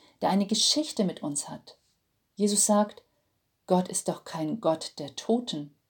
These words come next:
sondern der Lebenden." Ein Gott des Lebens, der seine Beziehung zu uns nicht mit dem Tod aufkündigt. Denn die Liebe endet nicht einfach. Liebe überdauert, Liebe überwindet Grenzen.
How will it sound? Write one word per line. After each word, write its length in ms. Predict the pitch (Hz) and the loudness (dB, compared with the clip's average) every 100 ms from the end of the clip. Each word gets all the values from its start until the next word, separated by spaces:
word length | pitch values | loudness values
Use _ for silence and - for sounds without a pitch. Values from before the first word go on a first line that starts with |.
| _ | _
sondern 320 | 180 170 156 | -6 -6 -6
der 140 | 143 | -8
Lebenden." 600 | 139 180 220 - - - _ _ _ _ _ _ _ _ - | -4 0 0 -2 -8 -14 _ _ _ _ _ _ _ _ -2
Ein 180 | 180 | 2
Gott 240 | 190 202 208 | 6 6 6
des 220 | 185 - | 0 2
Lebens, 500 | 185 208 240 247 - - - _ _ | 2 4 8 6 6 -4 -20 _ _
der 120 | 208 | 4
seine 180 | 208 202 | 6 6
Beziehung 500 | 190 185 - 254 226 | 4 0 2 6 6
zu 160 | - - | 6 2
uns 280 | 190 185 | 2 6
nicht 380 | 214 247 233 - | 8 8 6 -2
mit 140 | 180 175 | -4 -4
dem 160 | 160 | -6
Tod 380 | 156 156 151 - | -2 -2 -2 -2
aufkündigt. 840 | 202 226 - - 139 - - _ _ _ _ _ _ _ _ _ _ _ _ _ 185 | -2 -2 -6 -10 -10 -12 -20 _ _ _ _ _ _ _ _ _ _ _ _ _ 0
Denn 260 | 185 180 | 4 4
die 140 | 175 170 | 0 -2
Liebe 280 | 180 175 | -2 0
endet 400 | 170 190 262 311 | 0 2 2 2
nicht 260 | 214 185 - | -2 -2 -6
einfach. 540 | 143 139 - - - _ _ _ _ _ _ _ _ _ | -6 -6 -8 -14 -14 _ _ _ _ _ _ _ _ _
Liebe 260 | 196 214 208 | 2 4 4
überdauert, 640 | 190 190 202 214 175 - - | 4 4 4 2 -2 -6 -6
Liebe 220 | 196 214 | 0 4
überwindet 480 | 190 196 196 208 208 | 6 6 6 4 4
Grenzen. 640 | - 214 233 - - - | 2 4 4 2 -8 -12